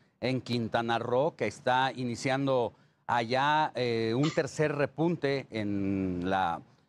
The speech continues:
propagación de la covid diecinueve, y precisamente esa es la importancia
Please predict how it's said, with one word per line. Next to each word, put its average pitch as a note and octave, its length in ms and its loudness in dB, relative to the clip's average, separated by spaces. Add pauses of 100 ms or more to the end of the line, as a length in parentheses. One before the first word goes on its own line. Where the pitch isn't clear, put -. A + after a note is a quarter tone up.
(160)
propagación B2+ 640 0
de C#3+ 100 2
la A#2+ 140 0
covid B2+ 260 -2
diecinueve, D3+ 640 0 (240)
y D3+ 80 2
precisamente F3 560 0
esa F3+ 100 -4
es F3+ 60 2
la E3+ 60 2
importancia D#3+ 680 0